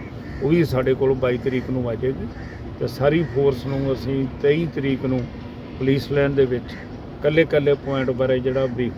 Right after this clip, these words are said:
ਕਰਾਂਗੇ ਕਿ ਉਹਨਾਂ ਦੀ ਕਿੱਥੇ-ਕਿੱਥੇ ਆ ਡਿਊਟੀ। ਇਸੇ ਤਰੀਕੇ ਜਿਹੜੇ ਨਾਲ ਸਾਡੇ ਕੋਲ ਵਲੰਟੀਅਰਸ ਜਿਹੜੇ ਲੱਗੇ ਹੋਏ ਨੇ, ਉਹਨਾਂ ਨੂੰ ਵੀ ਨਾਲ ਅਸੀਂ ਬਰੀਫ ਕਰਾਂਗੇ ਕਿ ਉਹਨਾਂ ਨੇ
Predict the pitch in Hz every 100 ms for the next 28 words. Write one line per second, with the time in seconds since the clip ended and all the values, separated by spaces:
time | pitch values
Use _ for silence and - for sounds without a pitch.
0 | - 117 123 156 226 - 135 135 120 123
1 | 123 139 139 127 131 165 175 - - -
2 | - - 117 117 160 262 - - - 147
3 | 139 139 - 143 131 135 143 135 123 127
4 | 131 120 127 123 135 127 123 127 135 143
5 | 143 131 - 139 143 139 131 139 143 147
6 | 151 170 - - - - - - 165 170
7 | 170 160 156 135 135 131 - 143 131 131
8 | 120 - 127 131 131 - - - - -
9 | - - - 127 131 135 139 139 135 131